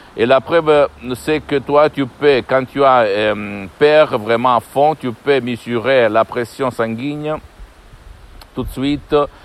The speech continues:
ou même te faire les analyses du sang. Et tu vas voir que tout, c'est pas régulier, ok ? C'est, il n'y a, c'est pas un équilibre. C'est pas normal. Donc, oui, la peur peut tuer. Au fait, il y a dans le monde même l'effet placebo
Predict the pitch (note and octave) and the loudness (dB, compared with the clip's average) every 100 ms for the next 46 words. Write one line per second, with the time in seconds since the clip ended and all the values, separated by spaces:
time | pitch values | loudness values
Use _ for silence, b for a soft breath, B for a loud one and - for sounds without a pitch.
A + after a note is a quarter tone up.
0 | B B B C3 C3+ C#3+ C#3+ C#3+ C3 C3+ | B B B -4 2 2 4 2 0 -2
1 | - B2+ A2 A#2+ B2+ B2 B2+ A2+ A2 A#2 | 0 0 0 -4 -2 -2 -2 -6 -10 -10
2 | A#2+ A2 G#2 A2 A2 C3+ C#3 C#3+ D3+ C3+ | -4 -2 0 -2 -4 0 0 4 2 2
3 | C3+ B2 - D#3 D#3+ D#3 - B2 - A2+ | -4 -6 -6 -4 -2 -4 -4 -4 0 2
4 | G#2+ G#2 G#2 G#2+ F#2+ F2+ D#2+ D#2+ F#2 - | 2 -2 -6 -8 -6 -6 -6 -8 -10 -6
5 | A#2 A#2+ - - A#2+ A2 A2 A#2+ A#2+ - | -4 -4 -8 -12 -6 -6 -6 -6 -8 -8
6 | B2 A2+ C3 C#3 - G2+ G#2+ A2 G#2 G2+ | -8 -4 0 0 0 -2 -2 -4 -10 -12
7 | F2+ E2+ C2+ C#2+ D2 - B B - B2 | -14 -14 -16 -16 -16 -18 B B -6 -2
8 | C3+ C3 A#2 F#2+ E2 D#2 D#2 E2 F2+ A#2 | 0 0 -2 -4 -6 -6 -10 -8 -2 0
9 | G2 - E2+ F#2+ A2+ F2+ - B B - | -2 -8 -10 -8 -8 -10 -14 B B -2
10 | G#2 G#2 C#3+ D3 A#2+ - A2+ - G#2 F2+ | -2 2 2 2 -2 -6 -6 -4 -4 -2
11 | F#2 - C#3+ - A2+ A2 A#2+ A2+ G2+ G#2 | -2 -2 -2 -4 -8 -2 2 2 2 -2
12 | G#2 G#2 B2+ C#3+ C3+ A2 A2+ A2 G#2+ G#2 | -2 -2 -2 -2 -4 -4 -4 -2 -4 -6
13 | - B2 G#2 G#2+ G2+ G#2 G2+ C3 D3+ | -4 -6 -2 -4 -4 -6 -4 -2 -4